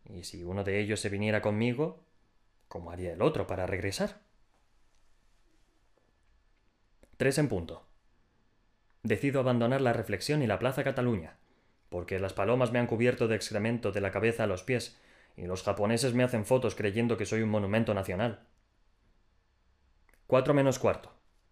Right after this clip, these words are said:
En casa. El piso es caluroso, sobre todo a esta hora. Instalaría aire acondicionado, si no fuera porque los aparatos producen una vibración que acaba con mis articulaciones. Lo mismo ocurre con la nevera.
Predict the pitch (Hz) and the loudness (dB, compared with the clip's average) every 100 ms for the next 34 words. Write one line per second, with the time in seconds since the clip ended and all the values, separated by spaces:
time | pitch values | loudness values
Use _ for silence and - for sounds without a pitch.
0 | _ _ _ _ _ - 101 95 101 - | _ _ _ _ _ -4 0 4 4 2
1 | - _ _ _ _ _ _ _ _ _ | -10 _ _ _ _ _ _ _ _ _
2 | - 98 135 139 139 - 120 110 123 - | -18 -8 -2 0 2 2 2 4 4 2
3 | - _ _ _ - 85 - 110 110 110 | -12 _ _ _ -10 -10 -4 0 4 4
4 | - 95 113 - - - - _ _ _ | 4 2 2 0 -12 -20 -20 _ _ _
5 | _ _ 131 127 131 127 175 190 185 175 | _ _ -6 -2 0 2 4 4 4 2
6 | 156 143 127 139 156 92 - _ _ _ | 0 -2 -2 0 0 -2 -8 _ _ _
7 | _ - 87 90 117 117 110 101 98 101 | _ -14 -10 -2 2 4 2 0 -2 0
8 | 101 104 117 - 107 101 110 110 107 110 | 0 2 0 -2 -2 -2 -2 0 0 0
9 | 110 101 92 117 113 107 92 110 104 101 | 0 -2 -2 -2 0 0 0 0 0 0
10 | 101 101 95 - 98 87 131 113 85 - | -2 -4 -4 -4 -6 -2 0 0 -2 -14
11 | - _ _ _ _ _ _ _ - 95 | -20 _ _ _ _ _ _ _ -8 -2
12 | 139 160 143 165 139 127 123 117 113 127 | 2 4 4 4 4 4 4 4 4 2
13 | 85 - | 2 -6